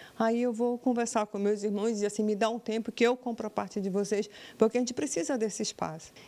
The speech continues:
E a gente tem resultados, agora só que esses resultados, eles precisam de, de apoio, porque eles precisam de alimentação, precisa do combustível pra colocar no carro, pra fazer o translado de um lado para o outro. E tudo isso requer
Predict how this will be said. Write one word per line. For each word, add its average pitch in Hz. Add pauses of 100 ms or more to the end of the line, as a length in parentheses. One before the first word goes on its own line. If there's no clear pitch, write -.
E 247
a 269
gente 370
tem 466
resultados, 196
agora 214
só 262
que 277
esses 277
resultados, 247
eles 240
precisam 349
de, 214
de 202
apoio, 190 (340)
porque 226
eles 226
precisam 196
de 175
alimentação, 180
precisa 185
do 180
combustível 196
pra 180
colocar 175
no 208
carro, 180
pra 180
fazer 185
o 185
translado 175
de 165
um 180
lado 160
para 170
o 226
outro. 185 (640)
E 247
tudo 302
isso 285
requer 285